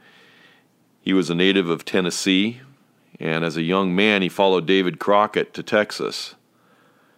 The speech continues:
Just as a side note, Crockett really never liked being called Davy Crockett and always referred to himself as David. So Ben McCullough followed Crockett to Texas, and he missed a Christmas rendezvous with,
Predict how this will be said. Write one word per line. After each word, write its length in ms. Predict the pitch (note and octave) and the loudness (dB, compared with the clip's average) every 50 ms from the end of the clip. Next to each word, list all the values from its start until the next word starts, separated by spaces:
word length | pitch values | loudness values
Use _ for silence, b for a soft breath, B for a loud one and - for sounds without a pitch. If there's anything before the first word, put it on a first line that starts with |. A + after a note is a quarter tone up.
| b b b b b b _ _ _ _ _ _ _ _ _ _ _ _ | b b b b b b _ _ _ _ _ _ _ _ _ _ _ _
Just 240 | - - D#2+ - - | -10 -10 -10 -8 -10
as 100 | D2 C#2 | -12 -10
a 60 | C2+ | -10
side 400 | - - - E2 D#2+ D#2 D#2 C#2 | -8 -4 -2 0 0 0 0 -2
note, 220 | C#2+ C#2+ C#2 - | -2 -4 -4 -4
Crockett 420 | - - F2+ E2 E2 D#2+ - - - | -4 -2 0 0 0 0 -2 -4 -2
really 280 | D2+ F2 F2 E2 D#2+ | -2 0 0 0 -2
never 440 | D2+ D#2 E2 D2+ C#2+ C#2+ C#2 C#2 - _ | -2 -2 -2 -2 -2 -2 -4 -6 -8 _
liked 400 | - D#2+ E2 D#2 D2+ D2 - _ | -6 -4 -2 -2 -2 -4 -6 _
being 200 | - D2 C#2 C2+ | -8 -8 -8 -8
called 340 | - - E2+ D#2 C#2+ - - | -6 -4 -2 -2 -2 -4 -4
Davy 340 | - E2+ D#2+ D#2 C2+ C#2 C2 | -2 -2 0 0 -2 -4 -6
Crockett 440 | - - C2+ B1+ B1+ C2 - C#2 B1 | -6 -4 -4 -4 -4 -4 -6 -8 -8
and 80 | B1+ | -8
always 240 | C#2 D#2+ D2+ C#2 B1+ | -6 -6 -6 -6 -8
referred 280 | C2+ B1+ - C#2+ C#2 C2+ | -10 -10 -6 -6 -4 -4
to 100 | C2 C2+ | -4 -6
himself 400 | B1 B1 - D2+ B1+ B1 B1 C2 | -8 -8 -6 -6 -6 -6 -6 -10
as 100 | C2 B1 | -12 -8
David. 460 | - C2 C2+ B1+ A#1+ A1+ A1+ - - - _ B B B B B B B B B B B B B B B B B B B B B B B B B B _ _ _ _ _ | -4 -4 -2 -2 -2 -4 -6 -8 -10 -12 _ B B B B B B B B B B B B B B B B B B B B B B B B B B _ _ _ _ _
So 180 | - - A2 | -4 -2 0
Ben 200 | G2+ A2+ C#3+ C#3+ | 2 2 2 2
McCullough 360 | C3+ B2 - C#3+ B2+ B2 A#2 - | 2 0 2 2 2 2 2 2
followed 360 | - A2+ G#2+ G#2+ G#2+ G#2 G2 | 2 2 2 2 2 0 0
Crockett 400 | - G#2+ G2 G2 F#2+ - F#2 - | 0 2 2 2 2 -2 -6 -8
to 80 | - | -8
Texas, 720 | F#2+ - - G#2+ F#2+ E2 - - C2+ A#1 - - - - - - | -10 -2 0 2 2 2 0 -6 -10 -8 -8 -8 -8 -10 -10 -8
and 440 | - F2 F2 E2+ E2 E2 D#2+ D#2 E2 | -4 -2 -2 0 0 0 -2 -2 -4
he 440 | F#2+ F#2 F2+ F2 F2 F2 E2+ F2+ G#2+ - - | -2 -2 0 0 0 -2 -4 -6 -12 -10 -4
missed 380 | F#2+ G2 A2 A2 - - - G2 | 0 0 0 0 0 -2 -2 0
a 300 | E2+ E2 E2 E2 F2+ - _ - | 2 2 2 0 -4 -10 _ -6
Christmas 460 | - A#2+ A#2+ - - F#2+ F2+ - - | -2 -2 -2 0 -2 -4 -4 -2 0
rendezvous 560 | F#2 F2+ E2+ F2 F2 E2+ D2+ D2+ D#2 D#2 D#2 | 0 2 2 2 0 -2 -2 0 0 0 0
with, 420 | D#2 D#2+ D2+ - - - - - | 0 0 -2 -4 -6 -18 -20 -20